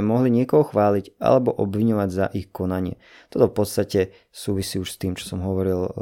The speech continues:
na začiatku. V morálnom relativizme neexistujú hodnoty a cnosti ako rešpekt, spravodlivosť, statočnosť, úctivosť, súcit, pokora, úcta. Spôsobuje vymiznutie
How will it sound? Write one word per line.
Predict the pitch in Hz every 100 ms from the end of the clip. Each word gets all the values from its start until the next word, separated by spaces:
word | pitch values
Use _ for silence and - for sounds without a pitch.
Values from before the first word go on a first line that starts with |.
| 92 92
na | 92
začiatku. | 95 104 113 104 - 85
V | - -
morálnom | 110 131 143 147
relativizme | 131 131 135 127 127
neexistujú | 127 123 117 113 - 104
hodnoty | 101 107 101 - 95
a | - 101
cnosti | - 107 98 - 95
ako | - 95
rešpekt, | 131 - - 98 -
spravodlivosť, | - 107 113 110 104 98 95 -
statočnosť, | - 98 110 101 98 95 - -
úctivosť, | 120 117 - 107 95 95 - -
súcit, | - 127 110 - 82 -
pokora, | - 110 - 101 92 -
úcta. | 110 110 - 95 98 _ _
Spôsobuje | - - - 131 135 135 131 120
vymiznutie | 98 90 113 139 135 117 104 - 95 92